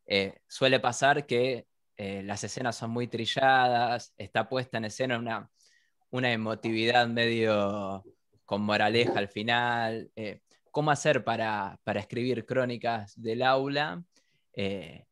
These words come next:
sin que ya esté preseteado que al final tiene que haber una, una lección, un aprendizaje, ¿no? Para hacer algo interesante que realmente genere, eh, conocimiento sobre la experiencia que vivimos como docentes?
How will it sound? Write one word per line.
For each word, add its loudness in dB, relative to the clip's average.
sin -8
que -2
ya -2
esté -2
preseteado 0
que 0
al -2
final -6
tiene -8
que -8
haber -2
una, -12
una -4
lección, -2
un -8
aprendizaje, -4
¿no? -4
Para -4
hacer -4
algo 0
interesante -4
que -8
realmente -8
genere, -8
eh, -8
conocimiento -2
sobre -8
la -12
experiencia -10
que -20
vivimos -6
como -10
docentes? -6